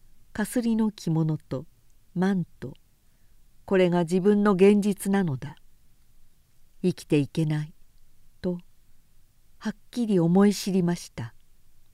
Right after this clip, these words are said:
自分が孫ついているので、女も立って、自分のがま口を覗いて、「あら、たったそれだけ。」無心の声でしたが、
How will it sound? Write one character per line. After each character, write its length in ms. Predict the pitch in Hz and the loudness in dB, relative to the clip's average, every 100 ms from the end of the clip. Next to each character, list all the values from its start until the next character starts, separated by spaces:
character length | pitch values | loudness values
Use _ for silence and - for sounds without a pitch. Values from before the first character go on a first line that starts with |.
| - - - - - - - - - _ _ - - - | -20 -20 -20 -20 -20 -20 -20 -20 -20 _ _ -20 -20 -6
自 140 | 214 | -2
分 240 | 202 240 233 | 0 0 0
が 120 | 233 | 0
孫 280 | 214 220 247 | 0 0 -2
つ 160 | - | -2
い 80 | 226 | -2
て 140 | - | 0
い 100 | 220 | 0
る 120 | 220 208 | 0 -2
の 120 | 143 | -2
で、 220 | 135 127 - - - - - - | -6 -10 -14 -20 -20 -20 -12 -2
女 360 | 196 196 208 | 0 2 2
も 100 | 180 | 0
立 140 | 170 185 | -2 -8
っ 80 | - - | -12 -16
て、 140 | - - - - - - - - - | -18 -16 -20 -20 -20 -20 -20 -20 -8
自 100 | 185 | 0
分 240 | 180 202 196 | 4 4 4
の 120 | 190 | 2
が 140 | 185 | 2
ま 120 | 190 | 2
口 300 | 202 196 - | 0 -2 0
を 100 | 160 | 0
覗 320 | 151 165 165 165 | 0 0 2 0
い 80 | |
て、 300 | 160 - 156 - - - - - - - - | 0 -8 -10 -12 -20 -20 -20 -20 -20 -20 -10
「あ 140 | 208 220 | -6 -4
ら、 300 | 180 170 - _ - - - - - _ | -6 -10 -16 _ -20 -20 -20 -20 -20 _
た 100 | 226 | -12
っ 40 | 214 | -10
た 120 | - 214 | -8 -6
そ 160 | 233 | 0
れ 120 | 220 | 2
だ 140 | 214 214 | 2 -2
け。」 280 | - 240 - _ _ _ _ _ _ _ - - _ _ _ _ _ - _ _ _ - _ - _ _ - - - - - | -6 -16 -18 _ _ _ _ _ _ _ -20 -20 _ _ _ _ _ -20 _ _ _ -20 _ -20 _ _ -20 -20 -20 -8 0
無 140 | 202 | 0
心 300 | - 247 240 | 0 -2 0
の 120 | 233 | 0
声 280 | - 240 226 | 2 2 4
で 140 | 165 | 2
し 120 | 156 - | -2 -4
た 140 | 139 | -6
が、 240 | 127 120 | -6 -10